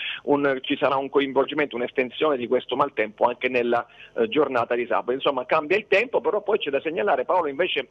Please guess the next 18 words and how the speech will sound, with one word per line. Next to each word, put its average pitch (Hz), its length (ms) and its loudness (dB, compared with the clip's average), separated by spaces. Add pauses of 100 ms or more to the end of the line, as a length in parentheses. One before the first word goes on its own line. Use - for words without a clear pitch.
una 147 280 0
possibile 147 720 -2
rimonta 135 600 0
della, 123 420 2
mm, 110 260 -10
dell'alta 131 500 0
pressione 139 420 0
di 123 100 -4
matrice 120 340 -4
nordafricana, 147 720 0
soprattutto - 500 -6
nei 170 100 -4
primi 170 240 -2
giorni 160 220 2
della 143 180 4
prossima 139 380 -4
settimana. 110 460 -6 (360)
Ipotesi, 160 580 0